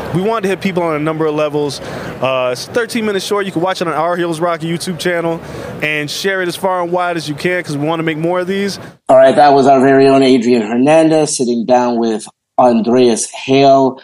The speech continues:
Speaker 2: uh, during Super Bowl Radio Row Media Week there. But again, just re-, re-, really important conversation that I wanted to play for you guys and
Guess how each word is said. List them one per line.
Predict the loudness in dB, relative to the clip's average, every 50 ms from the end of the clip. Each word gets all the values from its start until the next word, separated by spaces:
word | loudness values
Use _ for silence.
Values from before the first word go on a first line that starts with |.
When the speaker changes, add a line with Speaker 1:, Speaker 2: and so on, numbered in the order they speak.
| -20 _ _ _ _
Speaker 2:
uh, | 2 2 4 4 6 6 6 6 6 6 6 6 4 4 2 0
during | -2 0 2 4 4 4 2 0
Super | -2 -4 -4 -2 2
Bowl | 4 6 6 6 6 4 2 0 -2
Radio | -2 0 2 2 2 2 2 2 2 0 0 0
Row | 0 2 2 4 4 2 2 0 -2 -6 -6
Media | -4 -2 -2 0 2 2 2
Week | 2 2 0 0 -2 -2
there. | 0 2 2 2 2 0 0
But | -2 -2 -2 0
again, | 0 0 0 0 0 0
just | -2 -4 -2
re-, | 0 0 0 2 2
re-, | 0 0 0
really | 0 0 2 2 2
important | 2 4 4 4 4 2
conversation | 0 -2 -2 0 -2 0 0 0 0 2 2 2 2 2 0 -4 _ -20 _ _ _ _ _ -6
that | 0 2 4 6 6 4 2 0 -2 -6 _ _
I | -2 -2 0
wanted | 0 -2 -2 -4
to | -4
play | -4 -4 -4 -4
for | -4 -4 -4
you | -4 -2
guys | 0 0 0 0 -2 -4 -6 -8 -10
and | -10 -10